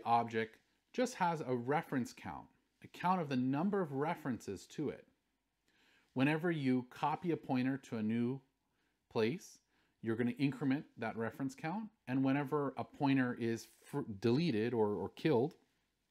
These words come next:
you'll decrement that reference count. So in this example here, if bar A and B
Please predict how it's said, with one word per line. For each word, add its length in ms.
you'll 200
decrement 540
that 160
reference 440
count. 220
So 140
in 100
this 160
example 600
here, 500
if 180
bar 680
A 160
and 140
B 460